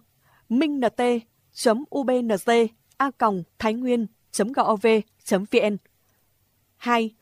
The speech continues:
Phó Giám đốc Sở Nội vụ, phụ trách lĩnh vực, số điện thoại không chín một tám ba sáu hai ba năm hai, email hiền N V chấm sở nội vụ a còng thái nguyên chấm G O V chấm V N.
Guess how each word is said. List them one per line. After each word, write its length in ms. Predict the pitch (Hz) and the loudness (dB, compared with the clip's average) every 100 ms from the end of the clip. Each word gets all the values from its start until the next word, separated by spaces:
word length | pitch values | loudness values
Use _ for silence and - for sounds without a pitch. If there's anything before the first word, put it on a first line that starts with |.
| _ _ _ | _ _ _
Phó 180 | - 247 | 2 2
Giám 180 | 233 233 | 2 -2
đốc 160 | 185 | -2
Sở 180 | - - | -4 -4
Nội 140 | 196 202 | -2 0
vụ, 280 | 226 190 - _ _ - | 4 2 0 _ _ -2
phụ 140 | 262 | -2
trách 220 | - - | -2 -4
lĩnh 120 | 247 | -4
vực, 220 | 233 220 - _ _ _ | 2 0 0 _ _ _
số 180 | - - | -4 0
điện 160 | 220 277 | 2 0
thoại 260 | 240 196 - _ _ _ _ - | -4 -4 -6 _ _ _ _ 0
không 200 | 330 285 | 0 0
chín 300 | - 220 311 | -4 -4 -2
một 140 | 240 | -4
tám 320 | - 196 202 370 _ - | 0 -2 -2 -8 _ -4
ba 200 | 240 285 | -2 -2
sáu 200 | - 226 | 0 -2
hai 360 | 240 254 247 226 _ | -2 -6 -6 -8 _
ba 140 | - 247 | 0 0
năm 180 | 254 240 | 0 -4
hai, 300 | 240 240 220 _ _ _ _ | -2 -2 -2 _ _ _ _
email 340 | - 269 240 233 220 _ _ _ _ _ - | -2 0 2 0 0 _ _ _ _ _ 2
hiền 260 | 254 233 | 4 4
N 40 | 226 214 | 4 2
V 40 | 262 262 247 _ _ - | 4 2 0 _ _ -2
chấm 260 | 247 220 | 0 0
sở 180 | 320 254 | -2 -2
nội 140 | 202 196 | 0 2
vụ 260 | 220 190 _ _ _ - | 4 2 _ _ _ -2
a 140 | 269 - | -2 0
còng 200 | 220 185 - | -4 -4 -8
thái 140 | 214 | -6
nguyên 320 | 220 254 240 220 _ _ _ | -4 0 0 0 _ _ _
chấm 280 | - 208 285 - | 0 0 0 0
G 40 | |
O 180 | 233 226 | 2 2
V 100 | 220 226 214 _ _ | 2 2 0 _ _
chấm 240 | - 196 220 | -2 -2 0
V 60 | - 220 | 0 2
N. 80 | 202 | 0